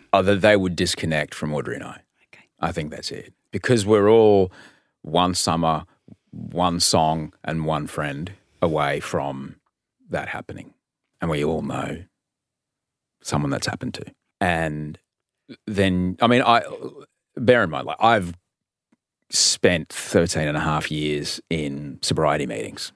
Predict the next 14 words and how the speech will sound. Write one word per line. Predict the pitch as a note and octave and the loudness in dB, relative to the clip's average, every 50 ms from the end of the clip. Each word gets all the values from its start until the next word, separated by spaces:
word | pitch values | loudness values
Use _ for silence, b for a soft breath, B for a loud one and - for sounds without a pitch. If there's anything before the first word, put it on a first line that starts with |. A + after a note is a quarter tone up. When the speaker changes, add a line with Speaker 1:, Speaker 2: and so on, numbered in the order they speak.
| _ _ _ _ _ _ _ _ _ _ _ _ - - _ _ _ _ _ - | _ _ _ _ _ _ _ _ _ _ _ _ -20 -20 _ _ _ _ _ -2
Speaker 1:
I've | - C#2+ D2 | -2 -2 0
heard | E2 F#2+ F2+ E2 D#2 | 0 0 2 0 0
a | C#2+ - | -2 -6
lot. | - - - - - _ _ _ _ _ _ _ _ _ - | -8 -8 -10 -10 -12 _ _ _ _ _ _ _ _ _ -2
I | F2 E2+ | -2 0
know | E2 E2 E2 D#2+ D#2 | 0 0 0 0 0
what | D#2 D2+ D2 C#2+ - - | 0 0 -2 -2 -4 -4
can | - D#2+ D2+ C#2+ D2+ | -6 -6 -6 -6 -6
happen. | D2+ - - - - - - | -6 -8 -10 -10 -10 -6 -2
I | - G3+ | 2 2
might | G3+ F#3+ E3 D#3+ F3+ - | 4 4 4 2 2 -2
catastrophize | - - - - - - - - - E2 - - F2 F2 F#2 F#2 F2 | -6 -8 -8 -6 -6 -6 -4 -4 -4 -4 0 2 4 4 4 4 2
a | F2 | 2
bit | E2 G#2 A2 C#3+ D3+ - - | 4 4 4 4 2 0 -6